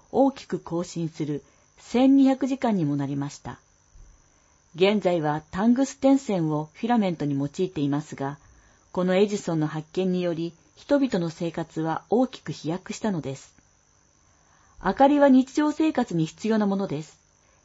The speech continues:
現代において人々が一日中活動できるのは明かりのおかげであると言えます。当たり前のようにいつでも使える明かりですが、そのありがたみを忘れず、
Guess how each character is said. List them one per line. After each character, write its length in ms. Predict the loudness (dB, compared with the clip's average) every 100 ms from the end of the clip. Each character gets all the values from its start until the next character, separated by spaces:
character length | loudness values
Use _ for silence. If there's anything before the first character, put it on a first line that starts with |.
| _
現 260 | 0 2 4
代 160 | 2 2
に 80 |
お 80 | -2
い 60 | -2
て 140 | -4
人 200 | -4 -4
々 220 | -2 -4 -2
が 160 | -4 -6
一 200 | 0 4
日 300 | 4 2 0
中 160 | 0
活 260 | 0 -4 0
動 160 | 0
で 120 | 0 -2
き 120 | -2
る 80 | 0
の 140 | 0
は 200 | -2 -4 -12 _ _
明 100 | -8
か 120 | 0
り 120 | 2
の 120 | 4 2
お 40 |
か 120 | 0
げ 100 | 0
で 100 | 2
あ 80 | 2
る 80 | 2
と 120 | 0
言 80 | 0
え 60 |
ま 180 | -2 -4
す。 160 | -8 -20 _ _ _ _ _ _ _
当 100 | -2 2
た 100 | 4
り 140 | 6
前 180 | 6 6
の 100 | 4
よ 160 | 4 4
う 60 |
に 200 | 2 0 -2
い 100 | -4
つ 140 | -2
で 100 | -2
も 120 | 0 -2
使 280 | -6 -2
え 80 | 0
る 80 | 0
明 80 | -2
か 120 | -2
り 100 | -2
で 100 | -4
す 160 | -4 -8
が、 220 | -8 -10 _ _ _
そ 160 | -8 -2
の 140 | 2
あ 80 | 2
り 100 | 2
が 120 | 0
た 120 | 0 0
み 140 | 2
を 100 | 2
忘 240 | 2 -2
れ 140 | -4 -4
ず、 260 | -4 -6